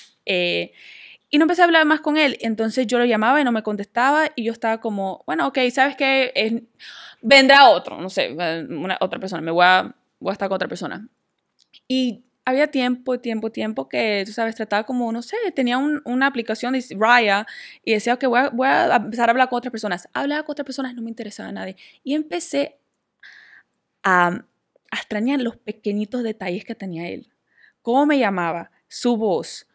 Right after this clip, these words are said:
su esto, el otro. Y yo dije, "No puede, esto no me puede estar pasando a mí. No, es, no es mi tipo". Es, y no me puede, y mis amigos me decían, Wow, Lele, em, "¿Te está gustando Guayna?".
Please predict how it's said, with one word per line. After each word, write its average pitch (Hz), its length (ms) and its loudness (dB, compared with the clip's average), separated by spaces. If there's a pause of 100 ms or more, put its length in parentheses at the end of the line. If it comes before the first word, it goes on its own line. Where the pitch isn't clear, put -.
(160)
su - 400 -4
esto, 220 400 2
el 190 100 2
otro. 185 340 2
Y - 60 -6
yo 190 60 2
dije, - 380 -6
"No 214 220 -14
puede, 285 480 -2
esto 302 200 -4
no 285 80 -2
me - 40 -4
puede - 120 -8
estar - 180 -20
pasando - 300 -16
a 127 40 -14
mí. - 220 -16 (260)
No, 254 220 4
es, 339 140 8
no 392 100 2
es 381 40 0
mi 403 120 4
tipo". 392 380 2
Es, - 240 -2
y 196 160 0
no 247 100 4
me 277 80 2
puede, 294 200 4 (260)
y 233 100 0
mis 233 120 0
amigos 233 220 0
me 269 40 0
decían, 254 320 -2
Wow, 240 360 -6
Lele, 269 460 -2
em, 202 360 -4 (500)
"¿Te 180 60 -14
está - 260 -4
gustando 285 540 -2
Guayna?". 233 480 -2